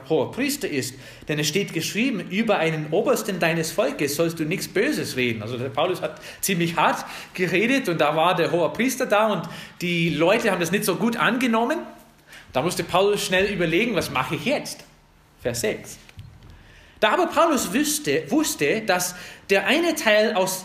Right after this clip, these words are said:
Sadduzäern, der andere aus Pharisäern bestand, rief er in die Ratsversammlung hinein:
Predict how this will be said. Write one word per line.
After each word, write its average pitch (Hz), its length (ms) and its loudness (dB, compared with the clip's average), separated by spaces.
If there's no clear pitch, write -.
Sadduzäern, 220 920 0
der 175 220 2
andere 233 500 2
aus 202 360 2
Pharisäern 214 680 2
bestand, 170 640 -2
rief 320 400 2
er 233 280 2
in 233 200 0
die 208 440 -2
Ratsversammlung 175 1000 0
hinein: 156 600 -2